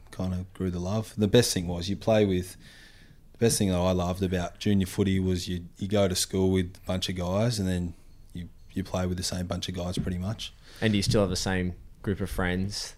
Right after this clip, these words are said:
Speaker 1: Yeah, pretty much, yeah. Kinda, not the whole team, obviously, but
Speaker 2: Yeah.
Speaker 1: pretty core group.
Speaker 2: Yeah, that's awesome.
Speaker 1: Um, that we always, yeah, joke. We thought we were on top of the world back in the day when
Speaker 2: <laughs>
Speaker 1: you win a few premierships as a as a thirteen, fourteen-year-old, but
Speaker 2: Yeah,
Speaker 1: yeah.
Speaker 2: that's awesome. And then, and then how did it,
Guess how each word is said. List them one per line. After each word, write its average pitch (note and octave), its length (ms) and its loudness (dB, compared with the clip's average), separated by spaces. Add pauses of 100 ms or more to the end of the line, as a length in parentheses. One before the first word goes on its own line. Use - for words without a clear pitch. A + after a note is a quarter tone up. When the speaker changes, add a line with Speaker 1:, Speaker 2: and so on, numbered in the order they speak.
Speaker 1:
Yeah, A#2 220 4
pretty A2 220 2
much, G#2+ 320 0
yeah. G#2+ 280 4
Kinda, G2 440 2
not G#2 200 0
the F2+ 60 -4
whole F#2+ 200 2
team, F#2 260 -2
obviously, F#2+ 380 0
but A2+ 120 4
Speaker 2:
Yeah. G#2 100 6
Speaker 1:
pretty F#2 280 -6
core F#2 360 -2
group. F#2 380 -2
Speaker 2:
Yeah, G#2 120 -2
that's A#2+ 260 -4
awesome. G2 440 -6
Speaker 1:
Um, F#2 400 -4 (300)
that E2+ 120 -6
we F2 100 -6
always, F2 360 -6
yeah, F#2 220 -4 (240)
joke. F2+ 200 -6
We F#2+ 100 -2
thought G#2 200 2
we F#2+ 60 0
were F#2 40 2
on F#2 120 2
top F#2 180 -2
of F#2 60 -2
the F2+ 60 0
world F#2 320 2
back F#2 240 -2
in G2 100 2
the F#2+ 80 0
day G2 280 4
when G#2 140 8
Speaker 2:
<laughs> - 0 -
Speaker 1:
you G2+ 120 6
win G#2 100 6
a G#2 60 4
few G#2 180 0
premierships G#2 600 0
as G2 80 -2
a G2 160 2 (720)
as G2+ 100 4
a G2 40 0
thirteen, G2 440 4
fourteen-year-old, G2+ 680 0
but F#2 220 -2 (100)
Speaker 2:
Yeah, G2 140 0
Speaker 1:
yeah. F#2 80 2
Speaker 2:
that's G2+ 240 -4
awesome. G2+ 380 -2
And A#2+ 180 2
then, C3 240 2
and B2+ 100 2
then B2+ 140 4
how B2 180 4
did A#2 120 2
it, - 160 -2